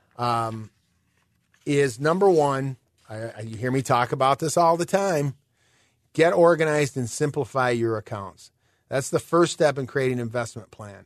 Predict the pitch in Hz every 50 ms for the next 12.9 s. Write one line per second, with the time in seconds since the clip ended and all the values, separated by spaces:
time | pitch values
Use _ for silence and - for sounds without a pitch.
0 | _ _ 185 - 131 131 135 147 151 _ _ _ _ _ - 123 123 131 127 123
1 | 147 160 147 - 170 151 151 156 131 - - 151 151 147 147 143 139 120 - 147
2 | 143 139 139 139 139 135 - _ _ _ _ _ _ - 123 120 120 110 - 127
3 | 117 113 110 - - 160 156 147 151 131 - - 151 135 139 135 127 120 139 170
4 | 196 214 220 202 185 180 175 175 175 170 - _ _ _ - 143 156 170 175 175
5 | 170 143 143 170 165 147 160 156 147 131 - - 160 156 156 151 165 170 156 156
6 | - _ _ _ _ _ _ _ _ _ _ _ _ _ _ - 135 135 120 -
7 | 156 151 147 135 - 139 131 135 135 143 165 160 160 135 - - 147 139 135 131
8 | 127 123 131 127 - - 131 123 110 98 117 117 127 131 131 127 139 131 127 120
9 | 120 110 107 127 120 117 110 - - 107 107 104 95 - _ _ _ - - -
10 | _ _ _ _ _ _ _ _ - 123 120 123 123 123 117 117 117 - _ _
11 | _ _ _ - - - 165 196 175 160 170 165 160 151 147 143 - _ _ _
12 | _ _ _ _ _ _ _ _ - 131 127 151 175 190 196 202 202 180